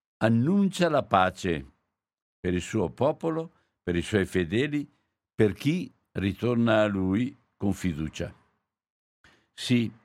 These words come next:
la sua salvezza è vicina a chi lo teme, perché la sua gloria abiti la nostra terra.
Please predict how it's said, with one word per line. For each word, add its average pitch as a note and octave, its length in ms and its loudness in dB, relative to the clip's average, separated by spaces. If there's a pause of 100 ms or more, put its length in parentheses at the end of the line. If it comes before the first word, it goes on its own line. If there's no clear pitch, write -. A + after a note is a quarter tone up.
(640)
la G2 120 -2
sua C3 220 -4
salvezza A2+ 560 0
è G#2+ 80 2
vicina G2 680 0 (200)
a F2 140 -8
chi G2 180 -6
lo E2+ 160 -6
teme, F2 360 -2
perché B2+ 480 -4 (360)
la G#2 120 -2
sua B2 220 0
gloria A2+ 640 0
abiti G#2 340 -2
la F2 160 0
nostra E2 380 -4
terra. C#2+ 500 -4